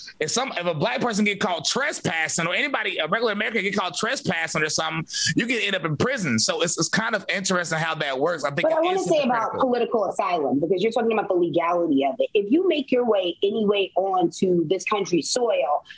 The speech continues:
Speaker 2: you're supposed to be able to cry political asylum. You're supposed to be able to say that as a grounds to stay. And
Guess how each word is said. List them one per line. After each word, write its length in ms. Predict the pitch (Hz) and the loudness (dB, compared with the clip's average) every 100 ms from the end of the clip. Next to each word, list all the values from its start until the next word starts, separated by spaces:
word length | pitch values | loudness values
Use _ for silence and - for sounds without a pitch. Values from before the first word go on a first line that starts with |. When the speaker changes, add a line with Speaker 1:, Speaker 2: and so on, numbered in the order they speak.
| - | 0
Speaker 2:
you're 180 | 214 311 | 2 2
supposed 460 | - - 254 233 214 | 0 0 -2 0 0
to 40 | |
be 140 | 208 196 | 2 2
able 200 | 175 165 | 2 0
to 60 | |
cry 460 | - 196 175 170 151 | -2 -2 0 -2 0
political 480 | 190 190 180 180 160 | 2 2 2 0 -2
asylum. 460 | - 170 151 123 131 | 0 -2 -4 0 2
You're 200 | 165 214 | 4 2
supposed 320 | 220 208 202 | 2 2 2
to 40 | 175 | 2
be 180 | 175 175 | 2 2
able 140 | 160 | 2
to 80 | 160 | -2
say 260 | - 196 175 | -2 -2 0
that 160 | 160 - 156 | -2 -2 0
as 100 | 147 | 0
a 40 | |
grounds 460 | - 175 165 156 - | 2 0 0 -2 -4
to 80 | |
stay. 320 | - 175 165 156 - - | -2 -2 -2 -2 -4 -2
And 420 | 190 190 185 185 | -4 0 0 0